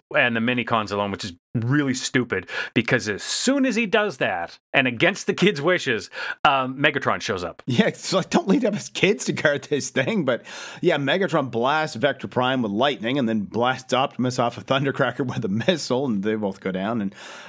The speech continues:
Speaker 2: Optimus is like, "That was a cheap shot," and he forms super mode, but doesn't do him any good. He exchanges fire with Megatron, and then <laughs> out of nowhere, Starscream just shoulder checks him when down he goes, and again he's like, "That was a cheap shot." It's like, man, they don't care. They're Decepticons.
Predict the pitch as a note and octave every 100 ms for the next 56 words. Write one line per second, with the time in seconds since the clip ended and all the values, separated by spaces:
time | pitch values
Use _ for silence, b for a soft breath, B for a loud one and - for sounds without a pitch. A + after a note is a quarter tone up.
0 | B F3 E3+ D#3 A#2+ D#3 - C4+ G3 B2
1 | - B3+ - - C#3+ A#2+ - A#2+ G#2 A#2+
2 | - _ A#2 A2 G2+ - - D#3+ A#2+ G2+
3 | G2+ C3 G#2+ G#2+ F#2 _ - B2 B2 A2
4 | C#3+ B2 B2+ G#2+ - C#3 C3+ B2 C3 -
5 | C3 C#3 A#2+ - B2 A#2+ G#2 A2 C3+ D3+
6 | A#2 B2+ C3+ G#2 A#2 A#2+ F#3+ E3+ B2+ B2
7 | F#3+ G#3+ G3 F3 A#2+ C3 - A3+ - -
8 | D#3 - G#3+ C#3+ D#3 C#3+ - D#3+ G#3+ A3+
9 | D#3+ - D3+ - C#3+ C#3 D3+ B2+ D3 C3
10 | A#2+ B2 C#3 C#3+ A#3+ G#3 F#3 F3+ F#3 C#3+
11 | A#2+ B - C#4 G3 D3 - C4 - F3+
12 | A#3+ E3+ A3+ A#3+ C4 F4 B3 - B3+ B3
13 | C4+ G#3+ A3 - B3+ - C3 - C#3+